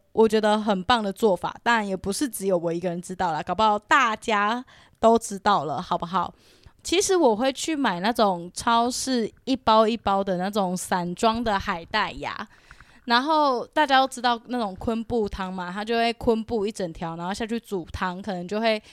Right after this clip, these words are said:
是一个有味道的汤头。那像这种海带芽，它也是一个类似的概念。虽然说海带芽它都，它的调理方式都会建议说，就是要把它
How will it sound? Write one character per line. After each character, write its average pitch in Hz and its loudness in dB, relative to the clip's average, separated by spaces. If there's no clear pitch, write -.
是 - -10
一 220 -6
个 190 -4
有 185 0
味 233 0
道 226 0
的 196 -4
汤 202 -6
头。 180 -4
那 392 4
像 370 2
这 330 0
种 233 4
海 196 -2
带 285 2
芽， 196 0
它 262 -2
也 208 -2
是 247 -8
一 220 -6
个 185 -2
类 220 0
似 226 -4
的 190 -2
概 185 -2
念。 185 -8
虽 381 2
然 294 4
说 311 4
海 254 0
带 302 2
芽 202 0
它 233 -2
都， 254 0
它 - -2
的 185 2
调 214 2
理 226 0
方 220 -2
式 247 -4
都 226 2
会 233 2
建 220 -4
议 220 -4
说， 202 -2
就 202 -4
是 214 -4
要 214 4
把 180 -2
它 208 0